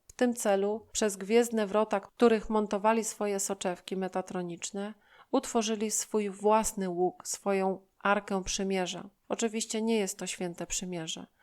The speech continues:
Łuk ten prowadził od Wisedak przez nasze gwiezdne wrota do matrycy fantomowej. Postanowili, że połączą oni wszystkie systemy gwiezdnych wrót,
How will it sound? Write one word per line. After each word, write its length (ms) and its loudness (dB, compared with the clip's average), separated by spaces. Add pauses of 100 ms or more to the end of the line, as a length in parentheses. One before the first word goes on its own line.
(120)
Łuk 280 4
ten 260 -2
prowadził 580 -2
od 280 -2
Wisedak 720 0
przez 320 -4
nasze 340 -2
gwiezdne 420 -4
wrota 380 -4
do 120 -2
matrycy 500 -2
fantomowej. 800 0 (260)
Postanowili, 760 2
że 320 0 (320)
połączą 580 6
oni 260 -2
wszystkie 480 0
systemy 500 -2
gwiezdnych 560 -2
wrót, 340 0